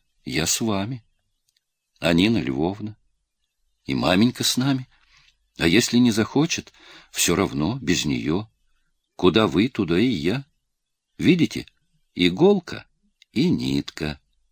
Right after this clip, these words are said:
Куда иголка, туда и нитка». Он молча следил, как быстро мелькает иголка в тонких пальцах. Спокойно и весело штопала круглые дырочки. «Я все думаю, Маринька,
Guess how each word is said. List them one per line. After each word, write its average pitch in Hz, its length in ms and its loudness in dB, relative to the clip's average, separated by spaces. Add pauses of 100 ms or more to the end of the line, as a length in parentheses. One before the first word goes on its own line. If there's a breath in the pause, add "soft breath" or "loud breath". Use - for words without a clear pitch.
(340)
Куда 69 360 0
иголка, 67 540 -2
туда 76 340 -6
и 85 80 2
нитка». 170 540 -2 (960)
Он 104 160 2
молча 151 320 2
следил, 113 440 0
как 80 240 0
быстро 98 380 -2
мелькает 82 760 -2
иголка 82 520 -2
в - 80 -14
тонких - 420 -8
пальцах. - 600 -12 (480)
Спокойно 76 760 -2 (120)
и 69 100 -4
весело 98 560 -4 (280)
штопала 92 580 -4
круглые 76 500 -4
дырочки. - 560 -12 (920)
«Я 104 180 0
все 123 220 -6
думаю, 120 280 2
Маринька, 82 640 -4